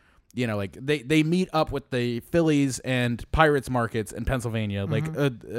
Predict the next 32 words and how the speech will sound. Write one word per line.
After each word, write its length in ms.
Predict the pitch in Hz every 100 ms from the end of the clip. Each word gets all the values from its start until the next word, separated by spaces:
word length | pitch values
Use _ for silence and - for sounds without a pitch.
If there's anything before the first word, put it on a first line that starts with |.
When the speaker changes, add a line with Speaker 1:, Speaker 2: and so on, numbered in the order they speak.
| 131
Speaker 1:
uh, 40 | 120 - - - - 127
o-, 80 | -
the 100 | 151
Orioles 360 | 151 180 170 156
are 80 | 139
in 80 | 120
York. 460 | 131 127 123 - - _ _
Speaker 2:
Yeah. 280 | 139 135 95 - -
Speaker 1:
Um, 580 | 120 123 123 117 117 - _ _ _ _ _ _ _ _
and 100 | 135
then 80 | 156
it 60 | 175
went 160 | 165 -
all 140 | 185
the 60 | 202
way 140 | 151
south 320 | - 131 131
down 180 | 131 123
towards, 240 | 131 120 117
like, 400 | 107 101 - - _ _ _ -
uh, 300 | 104 101 101
North 240 | 104 143 -
Carolina, 720 | 139 135 120 117 107 107 104 -
where 160 | 127 123
it, 80 | 113
like, 120 | 113
met 180 | 127 135
up 80 | -
with 100 | -
the 60 |
Braves. 560 | - 127 113 104 98 101
Speaker 2:
Yeah. 220 | 160 113